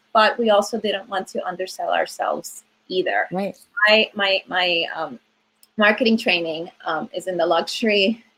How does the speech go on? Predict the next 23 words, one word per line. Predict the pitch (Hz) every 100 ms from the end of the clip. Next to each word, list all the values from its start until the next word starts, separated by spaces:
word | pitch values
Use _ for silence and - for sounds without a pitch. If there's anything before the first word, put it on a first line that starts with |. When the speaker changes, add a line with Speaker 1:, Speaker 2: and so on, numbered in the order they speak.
| -
Speaker 1:
uh, | 175 165
cosmetic | - - 165 202 - _
business. | 330 330 370 381 - _ _
Um, | 196 180 175
I |
used | 175 175
to | -
work | 180 175
for | 208
prestige | - 190 - 180 -
cosmetic | 180 - 170 180
brands | 170 156 170 226 - -
many, | 202 233 208 -
many | - 180 92 208 220
years | 185 185
ago, | - 208 -
like, | 226 -
decades | - - 185 190
ago. | 196 208 214 - _ _ _ _ -
And, | 220 208 196 190 190 - _
and, | 202 196 196 190 185 - _ _ _ _
you | - 392
know, | 302 214 208 220